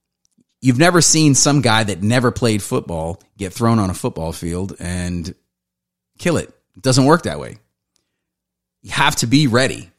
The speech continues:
And a part of readiness is planning and training and getting to a certain point. You had to done the work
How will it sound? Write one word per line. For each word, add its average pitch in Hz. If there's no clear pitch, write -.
And 117
a 98
part 135
of 110
readiness 110
is 113
planning 107
and 85
training 113
and 95
getting 143
to 131
a 123
certain 117
point. 147
You 92
had 139
to 120
done 107
the 98
work 82